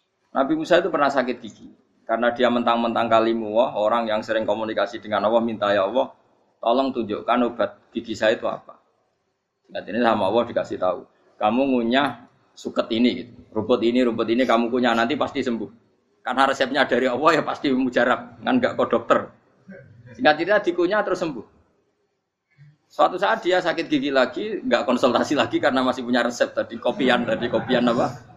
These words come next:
Resep. Eh, dia datang nyari suket yang sama, dikunyah, tambah sakit.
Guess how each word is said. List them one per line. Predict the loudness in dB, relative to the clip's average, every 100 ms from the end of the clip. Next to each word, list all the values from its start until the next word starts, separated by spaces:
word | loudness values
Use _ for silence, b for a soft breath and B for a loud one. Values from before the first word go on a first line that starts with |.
| -16
Resep. | -4 -2 -2 -8 _ _ _ _ _ _ _ _ _ _ -4
Eh, | -2 -2
dia | 2 0
datang | 2 -2 0 0 -2 -14 -6
nyari | -2 -2 -4
suket | -4 -4 -2
yang | -4
sama, | -2 0 0
dikunyah, | -2 -6 -6 -6
tambah | -2 -2 -2
sakit. | -6 -12